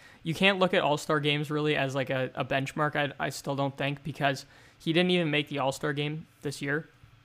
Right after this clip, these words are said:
and he still has a legit shot at National League M V P. So it's not always the best indicator, but we'll see.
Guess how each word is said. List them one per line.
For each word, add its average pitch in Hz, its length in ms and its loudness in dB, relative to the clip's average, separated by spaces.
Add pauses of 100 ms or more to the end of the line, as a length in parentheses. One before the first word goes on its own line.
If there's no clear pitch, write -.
and 139 180 0
he 151 100 -4
still 151 240 0
has 147 200 2
a 147 40 -4
legit 135 340 -6
shot - 400 -4 (260)
at 135 240 0
National 135 380 -2
League 135 200 -6
M 131 120 -4
V 123 140 -6
P. 139 260 -4 (320)
So 143 160 -4
it's 135 140 -6
not 160 180 2
always 147 300 0
the 139 80 -10
best 139 240 -4 (100)
indicator, 131 560 -6
but 123 180 -6 (1400)
we'll 175 120 4
see. 165 300 2